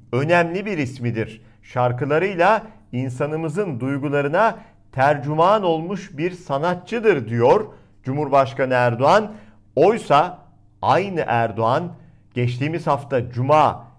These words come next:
hem de caminin içerisinde Sezen Aksu'yla ilgili dil koparmaktan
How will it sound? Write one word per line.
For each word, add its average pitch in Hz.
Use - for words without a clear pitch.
hem 185
de 110
caminin 139
içerisinde 135
Sezen 117
Aksu'yla 170
ilgili 131
dil 147
koparmaktan 120